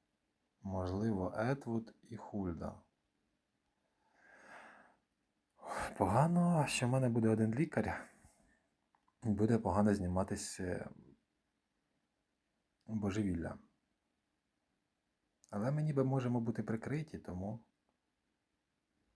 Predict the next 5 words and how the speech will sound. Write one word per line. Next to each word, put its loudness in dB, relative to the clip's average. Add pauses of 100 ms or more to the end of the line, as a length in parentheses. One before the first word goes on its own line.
(1000)
І, -2
можливо, 2 (160)
пос-, -10
змінимо 2
місцями 0